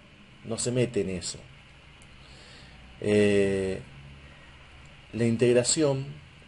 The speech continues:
esta carta, te invita a que durante el dos mil veinte, acuariano, y todos aquellos que tengan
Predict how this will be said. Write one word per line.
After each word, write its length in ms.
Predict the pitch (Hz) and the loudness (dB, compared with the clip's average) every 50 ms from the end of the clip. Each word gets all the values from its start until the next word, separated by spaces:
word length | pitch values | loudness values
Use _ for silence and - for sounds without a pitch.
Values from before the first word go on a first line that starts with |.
| - - - - - | -20 -20 -20 -20 -10
esta 280 | - 120 113 - 113 104 | -8 -8 -4 0 0 2
carta, 460 | - 120 107 101 101 - - 101 117 127 131 - - - - - - - - - - - - - - - | 4 4 2 2 2 -2 -6 -8 -8 -10 -14 -18 -18 -20 -20 -20 -20 -20 -20 -20 -20 -20 -20 -20 -20 -4
te 80 | - 117 | -2 -2
invita 420 | 113 117 117 131 131 127 131 127 | -2 0 -2 -2 -2 2 2 2
a 80 | 127 127 | 2 2
que 320 | 127 120 117 120 131 131 131 - - - - - - - - - - - | 0 -2 -2 -2 -2 -4 -8 -12 -20 -20 -20 -20 -20 -20 -20 -20 -10 -8
durante 320 | 117 104 101 101 101 - | -4 -2 -2 -2 -2 -4
el 100 | 101 101 | -4 -4
dos 140 | 95 104 95 | -4 -4 -4
mil 220 | 120 139 147 143 | -2 -2 -2 2
veinte, 500 | 131 147 143 123 107 98 - 104 113 123 131 - - - - - - | 2 2 2 2 0 -2 -4 -4 -6 -6 -8 -14 -18 -20 -20 -16 -14
acuariano, 840 | 87 90 - - 98 98 95 101 120 135 123 110 101 101 110 131 - 135 - - - - | -12 -12 -10 -2 0 0 2 2 4 4 4 2 0 -2 -8 -10 -12 -16 -20 -20 -20 -18
y 60 | 123 90 | -18 -14
todos 240 | - 92 92 82 | -12 -10 -10 -8
aquellos 580 | 87 87 - 101 98 - 107 101 98 - - - - - - - - - - - - - - - - - | -10 -8 -8 -8 -8 -6 -6 -6 -6 -6 -10 -12 -14 -18 -20 -20 -20 -20 -20 -20 -20 -20 -20 -20 -20 -6
que 280 | - 98 98 107 110 107 - - - - - - | 0 2 2 2 2 -2 -10 -20 -20 -20 -20 -6
tengan 560 | - 110 101 107 107 107 104 98 98 101 - | -4 -4 -2 -2 -2 -2 -2 -2 -4 -6 -10